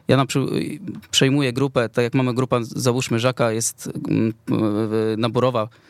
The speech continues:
i przychodzi chłopiec, który tam, powiedzmy, nie grał nigdy w piłkę, fajnie się rusza, tak, chce, chce coś zrobić. Za pół roku ja go widzę, a on naprawdę poprawił jakby technikę uderzenia piłki, podaje piłkę wewnętrzną częścią stopy.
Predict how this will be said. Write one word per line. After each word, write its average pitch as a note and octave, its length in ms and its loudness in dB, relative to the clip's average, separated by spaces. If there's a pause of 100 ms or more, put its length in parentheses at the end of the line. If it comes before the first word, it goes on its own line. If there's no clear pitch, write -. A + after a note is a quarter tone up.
(260)
i B2+ 100 2
przychodzi C#3 380 2
chłopiec, C#3+ 340 0
który C3 240 2
tam, C3 160 0
powiedzmy, C3 280 0
nie D3+ 100 2
grał C3+ 140 0
nigdy B2+ 200 -2
w - 80 -10
piłkę, B2+ 440 2 (460)
fajnie C3+ 260 4
się A#2+ 140 0
rusza, C#3 260 2
tak, C#3 160 0
chce, C#3+ 160 2
chce C3+ 240 -2
coś C3+ 140 2
zrobić. A#2+ 320 0
Za C3+ 100 2
pół D3 160 0
roku C#3+ 200 2
ja C3 80 0
go B2 100 -2
widzę, C3 300 2 (300)
a B2 60 4
on C3 100 6
naprawdę C#3 380 2
poprawił B2 400 0
jakby A2+ 220 -2
technikę B2 440 2
uderzenia B2 440 0
piłki, A#2 460 -2 (320)
podaje C3 340 4
piłkę C3 300 0
wewnętrzną C3+ 480 2
częścią C#3 300 0
stopy. B2+ 360 2